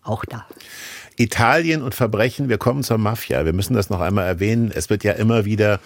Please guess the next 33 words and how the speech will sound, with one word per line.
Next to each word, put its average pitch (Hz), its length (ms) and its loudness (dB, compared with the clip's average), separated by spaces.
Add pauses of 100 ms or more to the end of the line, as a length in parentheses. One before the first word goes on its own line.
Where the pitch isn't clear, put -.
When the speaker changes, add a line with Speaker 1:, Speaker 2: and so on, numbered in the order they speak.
(280)
Speaker 2:
also 87 200 -2
die 82 200 -4
Clans, 87 800 0
das 76 180 -4
ist 76 120 -6
ein 80 160 -2
Thema, 98 460 -2
was 82 160 -6
die 85 300 -2 (300)
öffentliche 98 480 -2
Berichterstattung 92 760 0
momentan 85 480 -2
sehr 87 160 0
stark 80 260 -4
dominiert. 92 580 -2 (400)
Weniger 92 380 2
die 80 140 -2
italienischen, 95 880 -2
aber 80 380 -4 (240)
auch 85 160 -2
die 92 160 -4
gibt 104 280 -2
es. 139 240 -2 (480)
Muss 113 280 2
Deutschland 117 500 2
sich 95 200 -2
Sorge 113 400 2
machen 113 360 0
aus - 240 -4
Ihrer 107 380 0
Sicht, 104 540 -4
dass - 340 -2
wir 104 500 2